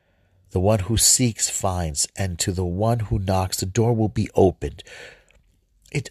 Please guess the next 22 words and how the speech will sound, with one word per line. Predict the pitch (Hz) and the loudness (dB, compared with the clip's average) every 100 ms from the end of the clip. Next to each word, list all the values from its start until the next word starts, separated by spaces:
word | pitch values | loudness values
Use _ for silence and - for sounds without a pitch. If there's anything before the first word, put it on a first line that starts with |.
| - | -2
I | 117 | 0
find | 110 - 135 120 | 0 -2 -4 -4
that | 107 | -4
so | - 104 | -4 -4
beautiful. | 98 107 117 90 - - _ _ - _ _ _ _ _ _ _ - | -6 -6 -6 -6 -12 -16 _ _ -20 _ _ _ _ _ _ _ -2
It's | 101 | 0
very | 87 95 95 | -2 -4 -2
simple | - - 127 123 120 120 | 0 0 -2 -6 -10 -10
and | 95 | -8
very | 92 101 95 | -4 -4 -4
beautiful, | 98 92 90 - - | -6 -8 -8 -12 -8
and | 90 | -6
it's | 90 - - | -4 -4 -4
like, | 92 - - - - - - - _ _ _ | -6 -10 -20 -20 -20 -20 -20 -20 _ _ _
it | 120 - | -2 0
just, | - 107 - - _ _ _ _ _ _ _ _ _ _ _ _ _ _ _ _ _ _ - | 2 4 4 2 _ _ _ _ _ _ _ _ _ _ _ _ _ _ _ _ _ _ -6
it | - | -2
comforts | - 127 - 85 - 69 | 0 -2 -4 -8 -6 -6
you. | 87 - - _ _ _ _ | -10 -16 -20 _ _ _ _
He's | - 110 | 0 2
telling | - - 120 131 110 - | 2 0 -2 -2 -4 -6
us, | 95 82 - - - | -4 0 4 4 2